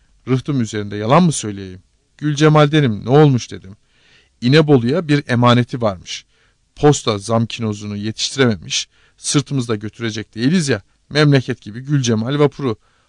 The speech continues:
Atarım yatağın altına, gider fışır fışır dedim. Şimdi yukarıda Allah var. Elini vicdanına koy da söyle. Sen kahveci olsan, öteberi almaya karaya çıksan,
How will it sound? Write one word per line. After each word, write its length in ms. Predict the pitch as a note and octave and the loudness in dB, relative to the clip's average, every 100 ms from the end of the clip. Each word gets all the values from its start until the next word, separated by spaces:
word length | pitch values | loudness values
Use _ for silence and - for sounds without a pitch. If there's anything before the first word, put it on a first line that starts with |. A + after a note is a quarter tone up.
| _ - | _ -6
Atarım 400 | C#3 F3 D3 A#2 | 0 4 4 2
yatağın 340 | G#2+ A2 G#2 | -2 -6 -8
altına, 480 | G2 F#2+ - C3 D3+ _ _ - | -8 -14 -10 -8 -8 _ _ -20
gider 300 | D3+ F3 D#3 | 2 4 4
fışır 280 | - - A#2 | 2 -6 -8
fışır 280 | - G#2 | -12 -16
dedim. 240 | F#2+ F2+ F#2 _ _ _ _ _ | -16 -20 -20 _ _ _ _ _
Şimdi 320 | - D#3+ D3+ | -4 0 2
yukarıda 380 | C3+ - B2 C#3+ | 0 -2 0 4
Allah 300 | D#3+ C#3 C3+ G#2+ | 4 4 2 -2
var. 220 | G2 - _ _ _ C3+ | -12 -16 _ _ _ 0
Elini 320 | C#3 C3+ A2+ | 2 4 2
vicdanına 480 | B2 A#2+ B2 A#2+ A2 | 0 2 2 2 -2
koy 240 | E3+ F3 | 0 2
da 80 | D3+ | 2
söyle. 400 | - B2 A2 G2 _ _ _ | 0 -2 -2 -6 _ _ _
Sen 320 | - - D3+ | -8 0 2
kahveci 500 | C#3 G#2+ G2 G#2+ A2+ | 2 -4 -8 -8 0
olsan, 380 | C3 A2+ - G#2 - _ _ _ | 2 2 -2 -8 -12 _ _ _
öteberi 480 | A#2 - A#2+ A#2 A#2 | -8 -4 -2 2 4
almaya 440 | C3+ A#2 A2 A2 A2+ | 4 2 0 -2 -4
karaya 360 | - G2+ A2 | -6 -6 -4
çıksan, 460 | A#2 - - A2 | -2 -4 -4 -6